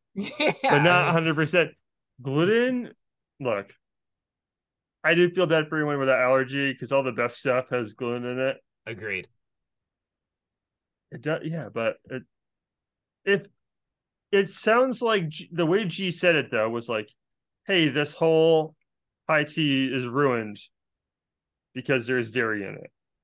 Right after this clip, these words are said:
Speaker 1: Yep.
Speaker 2: Not like, "Hey, can you just make me something di-, supper on the side that's dairy free?" So, right, if you had someone on your trip that's saying there can't be gluten in anything that anyone eats, then that's insane.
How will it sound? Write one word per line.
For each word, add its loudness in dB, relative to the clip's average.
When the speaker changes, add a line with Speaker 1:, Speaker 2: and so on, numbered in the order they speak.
Speaker 1:
Yep. -18
Speaker 2:
Not 0
like, 2
"Hey, -4
can -4
you -4
just -8
make -2
me -4
something -6
di-, -6
supper 2
on 2
the -2
side 2
that's -4
dairy 0
free?" -16
So, 2
right, 2
if -2
you 0
had 0
someone 0
on 0
your -2
trip -2
that's -2
saying -2
there 0
can't -2
be -4
gluten -2
in -6
anything 2
that 2
anyone -2
eats, -14
then -6
that's 2
insane. -8